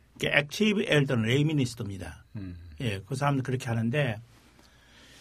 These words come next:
Speaker 1: 에, 그렇기 때문에 삼 년만 하고는 사실상 자기 사업에 지장이 있으니까 못하는 거예요.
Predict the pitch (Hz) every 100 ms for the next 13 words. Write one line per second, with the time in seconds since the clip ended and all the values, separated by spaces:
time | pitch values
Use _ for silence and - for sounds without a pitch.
0 | - _ _ - 123 120 120 117 117 143
1 | 185 185 185 180 170 151 - 180 180 208
2 | 220 233 240 190 185 165 131 120 - -
3 | _ - - - 151 202 - 190 - 151
4 | 151 - 131 - 131 - 135 131 - 117
5 | - - 85 87 113 98 95 - - -
6 | - - - 90 104 110 - -